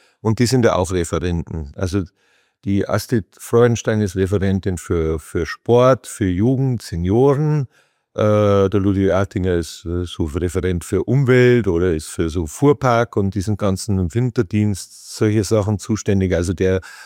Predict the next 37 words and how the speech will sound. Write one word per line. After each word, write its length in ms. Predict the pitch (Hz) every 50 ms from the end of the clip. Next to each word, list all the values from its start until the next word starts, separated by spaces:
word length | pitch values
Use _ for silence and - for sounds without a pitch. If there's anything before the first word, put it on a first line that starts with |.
| - -
hat 160 | _ - 98 92
im 120 | 98 98
Endeffekt 440 | 101 104 101 98 - 113 95 - -
die 80 | 98
gleiche 340 | - 90 87 90 101 110 113
Funktion 480 | 98 110 113 104 - - - 104 101 98
wie, 200 | 104 101 98 98
äh, 280 | 104 - 85 95 95 85
der 140 | - 95 87
Kulturreferent 840 | - 113 95 - - 113 110 104 107 95 107 98 92 98 95 - -
in 80 | 82
seinem 400 | 80 73 101 95 92 104 123 127
Bereich. 520 | 117 135 120 123 135 135 139 135 - - _ _ _ _ _ _ _ _ _ _ _ _ _ _ _ _ _ _ _ _ _ _ _ _ _ _ _ _ _ _ _ _ _
Also 200 | - 101 87 101 98
das 320 | - 104 101 - - -
hat 200 | 98 95 90 -
man 240 | 90 87 87 87 85
schon 380 | - - 101 104 123 147 160 -
und 180 | - 107 104
natürlich 880 | 92 98 95 - _ - - 101 110 123 127 135 143 139 - - - _ _ _ _ _ _ _ _ _ _ _ _ _ _ _
könnte 400 | - - 95 101 117 113 127 120
man 200 | 120 120 110 117
sich 200 | - 127 110 -
die 120 | - 113
Bewerber 680 | 87 98 92 80 87 90 98 113 123 123 131 131 127 123
für 140 | - 127 113
die 120 | 107 101
anderen 320 | 90 98 104 113 117 113 110
Referentenposten 840 | 107 110 113 107 107 101 110 113 110 107 104 - 113 107 - 107 104
zumindest 460 | - 107 107 110 107 104 98 - -
auch 160 | 82 90 -
so 140 | - - 101
aussuchen, 480 | 82 95 101 - - - 110 101 110 90
dass 160 | 92 92 -
sie 100 | 107 92
einem 160 | 87 90 87
politisch 480 | - 98 92 90 92 - - - -